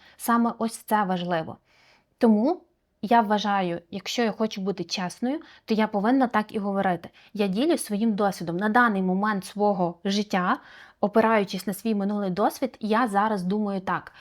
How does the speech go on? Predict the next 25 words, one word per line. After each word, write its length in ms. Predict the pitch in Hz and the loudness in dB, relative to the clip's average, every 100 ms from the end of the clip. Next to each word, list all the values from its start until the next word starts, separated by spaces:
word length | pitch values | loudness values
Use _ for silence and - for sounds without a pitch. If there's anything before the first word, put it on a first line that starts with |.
| - | -4
Але 200 | - 226 | 2 4
не 180 | 226 202 | 4 2
виключення, 760 | 185 190 269 240 214 214 185 165 - - | 0 0 -2 -4 -6 -4 -4 -6 -10 -12
що 240 | - 226 | -6 -4
через 500 | 214 220 202 185 - _ _ | -2 -2 -2 -4 -10 _ _
півроку, 600 | 233 226 214 202 185 175 | -2 0 2 0 0 -6
через 380 | - 214 233 226 | -6 0 0 0
рік 360 | 196 208 - - _ - | -2 -6 -10 -18 _ -2
я 140 | 226 | 2
якось 300 | 233 233 214 | 2 2 0
зміню 460 | 185 208 202 202 185 | 0 0 0 0 -2
свою 300 | - 180 175 | -4 -4 -2
думку, 400 | 175 175 - 180 | -2 -2 -4 0
так? 240 | 190 185 | 2 2
Я 140 | 175 214 | 0 -6
ще 260 | - 226 | -2 -2
щось 240 | 226 220 - | -2 -4 -4
нове 240 | 202 190 | -2 0
дізнаюсь, 480 | 175 185 190 175 165 | -2 -4 -4 -4 -4
я 80 | 208 | -6
ще 300 | 202 214 202 | -6 -4 -4
через 280 | 202 202 196 | -4 -6 -6
якийсь 240 | 185 190 | -6 -4
досвід 420 | 190 190 - 170 | -2 -4 -6 -10
пройду. 360 | - 180 175 | -6 -6 -6